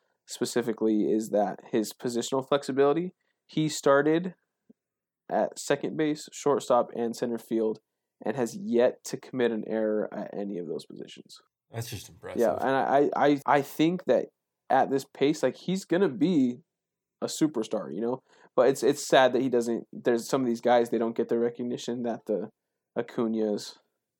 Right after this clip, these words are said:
Speaker 1: and Vlad Juniors and all these guys get because they're not, you know, like, they don't, they don't have the hype train, you know?
Speaker 2: Right.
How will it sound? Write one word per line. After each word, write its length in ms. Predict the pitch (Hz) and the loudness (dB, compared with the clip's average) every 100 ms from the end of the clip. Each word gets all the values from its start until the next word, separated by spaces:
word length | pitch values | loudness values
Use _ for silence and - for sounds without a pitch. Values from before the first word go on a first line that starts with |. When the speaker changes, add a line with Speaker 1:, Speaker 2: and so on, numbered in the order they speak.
| _ _ _ _ - | _ _ _ _ -6
Speaker 1:
and 220 | 107 104 | -4 -4
Vlad 420 | 117 110 104 95 | -4 0 2 0
Juniors 720 | 95 107 107 95 87 87 - - _ _ - | -2 -6 -4 -6 -6 -8 -10 -18 _ _ -16
and 380 | 120 123 117 - | -16 -16 -18 -18
all 160 | - 113 | -8 -6
these 200 | 101 101 | -6 -6
guys 260 | 98 104 120 | -4 -6 -2
get 360 | 139 131 117 | 2 2 0
because 500 | 120 113 113 113 - _ _ _ _ _ _ | -8 -6 -6 -6 -12 _ _ _ _ _ _
they're 140 | 107 104 | -2 0
not, 320 | 104 98 - | 0 -2 -2
you 100 | 127 | -2
know, 120 | 127 | 0
like, 220 | 120 120 - | 0 -2 0
they 120 | 120 | 2
don't, 220 | 135 - | 2 2
they 80 | 127 | 2
don't 160 | 131 | 2
have 180 | 139 127 | 2 2
the 80 | 110 | 0
hype 280 | - 127 - | 0 -2 -2
train, 320 | 104 80 69 - _ _ _ _ _ | -8 -8 -10 -18 _ _ _ _ _
you 120 | 127 | -6
know? 200 | 113 127 - _ _ _ _ _ | -6 -6 -12 _ _ _ _ _
Speaker 2:
Right. 260 | 135 107 | -4 -4